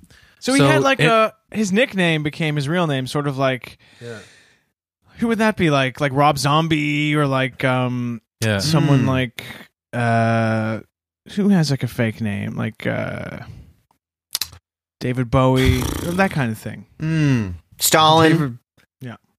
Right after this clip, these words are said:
Speaker 2: Yeah, Stalin was 'cause he was always, like,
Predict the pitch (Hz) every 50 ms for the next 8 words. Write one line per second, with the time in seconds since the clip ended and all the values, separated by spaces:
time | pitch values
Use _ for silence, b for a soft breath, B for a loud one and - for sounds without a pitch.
0 | _ _ _ _ _ _ _ _ _ _ _ _ _ _ _ _ _ - 120 123
1 | 113 - - - 131 135 139 147 147 143 139 131 120 - 135 123 120 123 120 110
2 | 113 113 113 113 107 104 113 104 98